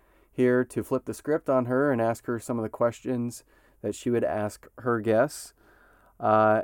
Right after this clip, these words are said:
and then she wraps up by talking about a philosophy, a life philosophy called planned serendipity, uh, which I think is just a great philosophy, uh, personally, professionally, you know, business, home, just e-,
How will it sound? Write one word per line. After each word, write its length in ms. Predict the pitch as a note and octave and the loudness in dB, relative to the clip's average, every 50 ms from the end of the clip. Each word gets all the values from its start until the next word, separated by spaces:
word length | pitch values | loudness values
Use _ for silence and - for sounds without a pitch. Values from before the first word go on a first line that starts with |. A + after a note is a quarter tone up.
| - | 0
and 180 | - C#3+ C3+ D3 | 2 2 4 6
then 160 | D#3 D#3+ E3+ | 4 4 2
she 360 | D#3 - - E3+ E3+ E3 D#3+ | 0 -2 -2 0 2 4 4
wraps 360 | D3+ D#3+ E3+ F#3 G3+ - - - | 4 4 2 2 2 0 -2 -2
up 180 | F3 E3+ C3+ | -2 -2 2
by 140 | - C3 C3 | 2 2 2
talking 400 | - - C#3 C3+ C#3 - C#3 B2+ | 2 2 0 0 0 -2 -4 -4
about 460 | B2 B2 A#2+ A2+ A2 A2 A2 A2 - _ _ _ _ - | 0 2 4 4 6 4 4 2 0 _ _ _ _ -6
a 140 | A2 G#2+ | -4 -4
philosophy, 800 | - - - B2 A#2+ B2 B2+ C#3 - - A#2+ G#2+ _ - G#2+ G2 | -4 -4 -2 0 2 2 2 2 -2 -6 -14 -16 _ -10 -8 -6
a 80 | G2 F#2+ | -6 -6
life 300 | G2 G#2 G#2 A2+ B2 B2 | -4 -4 -2 -2 -4 -4
philosophy 680 | - - G2+ G2 G2 G2 F#2+ - - - - G#2+ G#2 | -8 -8 -6 -4 -4 -6 -8 -12 -14 -10 -6 -6 -6
called 380 | - - - A2 G2+ G2 - - | -6 -2 -2 -2 -2 -2 -10 -14
planned 500 | - - B2+ B2+ B2+ B2+ B2+ B2 - - - | -6 -2 -2 0 2 2 0 0 -2 -6 -12
serendipity, 840 | - - - A#2+ A2+ A2 G2+ G2 F#2 G#2 G2+ - G2 G2 F#2+ F#2+ F2+ - _ _ _ _ _ _ _ _ _ _ _ _ _ _ - | -14 -8 -6 -4 -2 -2 -2 -2 -2 -4 -2 -4 -6 -8 -8 -12 -12 -14 _ _ _ _ _ _ _ _ _ _ _ _ _ _ -10
uh, 220 | - G#2+ G#2 G#2 | -4 0 0 0
which 220 | G#2 A2 A#2+ - C#3 | 0 -2 -2 -2 -2
I 80 | C#3 | -2
think 200 | C3+ - D3 C3+ | 0 0 -2 -2
is 140 | B2+ A2+ G#2 | -2 -4 -6
just 240 | G2+ A#2 A2 - - | -8 -12 -12 -10 -10
a 60 | G#2+ | -10
great 420 | F2+ - G#2+ A2 A2 A2 A2 - - _ _ _ - | -10 -8 -8 -8 -6 -6 -8 -10 -12 _ _ _ -12
philosophy, 720 | - A#2+ A2 G#2+ G#2 G#2 - - - A2+ A2 G#2+ G#2 G2+ G2 - - - _ - - | -6 0 2 2 2 0 -4 -8 -6 -4 -4 -2 -2 -4 -6 -8 -14 -20 _ -18 -14
uh, 160 | E2+ C#2 B1+ - - _ _ _ | -12 -12 -12 -14 -16 _ _ _
personally, 640 | - - C3 B2 - - A#2+ A2+ G#2+ G#2+ G#2 G2+ | -2 -2 -2 -2 -2 -4 -6 -4 -2 -2 -2 -4
professionally, 1040 | - - - G#2+ - - A2+ G#2+ G#2 - - A2+ G#2+ G2+ G2+ G2+ G2+ G2+ G2 F#2+ F#2 _ _ _ _ _ _ _ _ - | -4 -4 -6 -6 0 2 2 2 2 0 -4 -4 -2 0 0 0 0 0 0 -2 -4 _ _ _ _ _ _ _ _ -8
you 80 | - | -6
know, 160 | G#2 F#2+ F#2+ | -4 -4 -6
business, 560 | F#2 F#2 F#2+ A#2 A#2 A#2 G#2+ G#2+ A2+ G#2+ - - | -8 -8 -4 -2 -2 -2 -2 -2 -4 -4 -4 -2
home, 320 | - A#2 A2+ A2 A2 G#2+ | 0 2 2 2 2 0
just 160 | G#2 - - | -4 -8 -8
e-, 300 | - - B2+ - - - | -6 -4 -4 -4 -6 -10